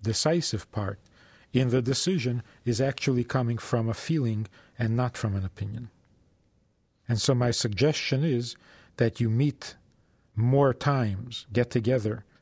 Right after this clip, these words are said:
and meet more times until you are able to determine for yourself that your attraction is not only mental but also emotional.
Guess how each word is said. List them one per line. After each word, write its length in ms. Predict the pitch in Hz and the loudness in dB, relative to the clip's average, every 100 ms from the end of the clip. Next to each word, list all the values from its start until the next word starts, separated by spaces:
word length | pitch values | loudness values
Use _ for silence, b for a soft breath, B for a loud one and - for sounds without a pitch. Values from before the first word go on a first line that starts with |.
| _ | _
and 180 | 117 113 | 0 2
meet 200 | 135 131 | 2 2
more 240 | 120 123 | 2 2
times 460 | - 107 104 131 135 | 2 -2 -2 -4 -2
until 560 | 117 95 185 160 135 b b b | -4 0 0 2 0 b b b
you 160 | 113 | 2
are 120 | 117 - | 2 2
able 320 | 139 143 123 | 0 0 0
to 140 | - | 0
determine 520 | 110 110 139 139 123 | -2 -2 0 0 0
for 140 | 107 123 | -2 0
yourself 720 | 120 127 - 170 131 127 - _ _ _ _ _ _ | 0 -2 -2 -2 -2 -6 -16 _ _ _ _ _ _
that 240 | 120 117 - - | 2 2 -2 -4
your 200 | 143 117 | 2 2
attraction 580 | 113 - 135 139 - 117 | 2 2 2 2 0 0
is 140 | 110 | 0
not 200 | 117 127 | 0 0
only 280 | 151 127 123 | 0 0 2
mental 400 | 120 139 120 113 | 0 -2 -2 -2
but 160 | 107 110 | 0 -2
also 320 | 110 - 101 | -2 -2 -2
emotional. 580 | 98 92 90 - 110 | -2 -4 -6 -8 -8